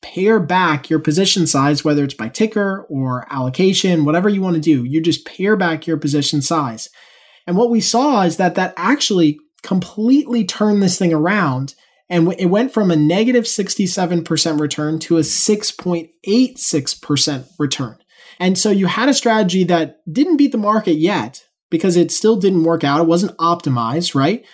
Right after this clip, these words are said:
But you had this thing turned completely around on its head by actually allocating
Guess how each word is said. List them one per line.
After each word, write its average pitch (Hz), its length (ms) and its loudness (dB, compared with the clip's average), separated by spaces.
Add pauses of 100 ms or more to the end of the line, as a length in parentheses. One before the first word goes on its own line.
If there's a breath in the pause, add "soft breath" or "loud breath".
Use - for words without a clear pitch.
(280 soft breath)
But 208 240 0
you 214 120 4
had 247 280 0
this 226 160 2
thing 180 220 2
turned 196 420 0
completely 226 800 0
around 175 420 2
on 151 120 2
its 139 160 -4
head 180 480 -2 (280 soft breath)
by 185 120 0
actually 233 580 2
allocating 190 800 0